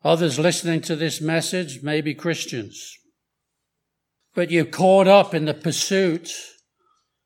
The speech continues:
of the things of this world. It's easy trap to fall into.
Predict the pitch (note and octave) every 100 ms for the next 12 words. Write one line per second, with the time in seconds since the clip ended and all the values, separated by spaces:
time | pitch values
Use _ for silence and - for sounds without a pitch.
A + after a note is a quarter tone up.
0 | - D3 C3 C3+ F3+ E3+ E3 C#3 C#3 D3
1 | D3+ - D3 D#3 D3+ C3+ A2 G2+ F#2+ -
2 | _ _ _ _ _ _ _ _ _ _
3 | _ _ _ _ _ _ _ _ _ F#3+
4 | F3+ B3+ B3+ F3+ G3 E3 A#3 A#3+ A#3+ E3
5 | - F#3 F3 D#3+ D#3+ -